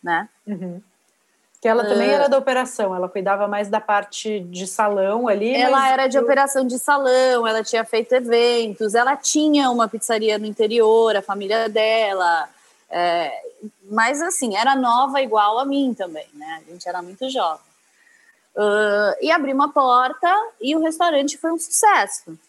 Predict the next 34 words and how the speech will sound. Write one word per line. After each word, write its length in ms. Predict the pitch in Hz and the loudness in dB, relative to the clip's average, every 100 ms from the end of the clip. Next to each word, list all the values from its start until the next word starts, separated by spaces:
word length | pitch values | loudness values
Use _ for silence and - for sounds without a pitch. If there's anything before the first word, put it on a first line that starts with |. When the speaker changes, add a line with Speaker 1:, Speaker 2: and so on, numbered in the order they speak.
| _ _ _ | _ _ _
Speaker 1:
Então, 140 | 190 | -2
assim, 320 | 202 - 196 | -2 -6 -10
começou 380 | - 196 190 247 | -8 -8 -2 0
a 40 | |
encher 540 | 254 - - 233 247 - | 0 -2 2 2 2 0
desde 280 | 233 254 247 | 0 0 -4
o 20 | |
primeiro 400 | 262 262 240 240 | -4 -2 -2 -2
dia, 480 | 220 233 233 277 359 _ _ _ _ _ _ | -2 0 2 2 0 _ _ _ _ _ _
é, 1120 | 202 196 190 185 185 180 180 175 170 160 - - _ _ - _ _ _ _ | -2 0 0 0 0 0 0 0 0 -2 -8 -14 _ _ -20 _ _ _ _
e 200 | 233 233 | -2 0
aí, 540 | 220 214 214 233 247 | 0 0 -2 0 2
assim, 500 | 240 - 214 190 170 - | 2 -2 -6 -6 -8 -6
a 140 | 190 | -4
gente 280 | 190 214 - | -2 -4 -4
também 320 | 214 214 214 | -4 -4 -4
não 140 | 214 214 | -4 -6
tinha, 340 | - 220 196 - | -6 -6 -6 -4
eu, 180 | 175 180 | -2 0
eu 80 | 214 | 0
me 100 | 214 | 0
lembro 260 | 226 214 | -2 -2
que, 80 | 214 | -2
assim, 340 | 208 226 196 | -2 -4 -4
a 80 | 185 | -4
gente 240 | 202 214 226 | -4 -8 -2
fez, 380 | 240 233 - - _ _ _ _ | 0 0 -4 -10 _ _ _ _
o 80 | 196 | -2
pensamento 920 | 240 233 262 233 226 254 269 269 190 | 2 2 2 0 0 0 -2 -2 -2
era 140 | 180 190 | 0 0
assim, 220 | 190 202 | -2 -2
"Ah, 140 | 226 | 0
vamos 340 | 185 254 320 277 | 2 2 2 2
botar 720 | 285 294 - 262 262 320 | 2 0 0 0 2 2